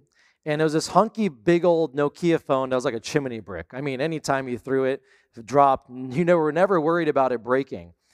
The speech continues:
And when I got it, there were still buttons on it because it was a phone and it was actually used to make phone calls.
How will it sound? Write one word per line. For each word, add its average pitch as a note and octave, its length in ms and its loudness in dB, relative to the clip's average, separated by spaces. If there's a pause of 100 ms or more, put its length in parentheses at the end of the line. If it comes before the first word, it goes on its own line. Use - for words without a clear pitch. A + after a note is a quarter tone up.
(320)
And E3+ 120 4
when B3+ 100 4
I D4 100 2
got E3+ 240 6
it, G3 80 -4
there E3+ 100 0
were D#3+ 60 -2
still - 260 4
buttons G3 380 4
on D3 200 4
it D#3+ 140 -6
because D#3+ 520 2
it E3+ 320 -2
was C#3+ 480 2
a B2+ 60 -6
phone E3+ 320 2
and C3 120 -6
it - 20 -4
was A#2+ 120 -4
actually C#3+ 300 2
used C3+ 300 -4
to B2 60 -14
make A#2 220 -6
phone E3 280 -6
calls. E2+ 460 -10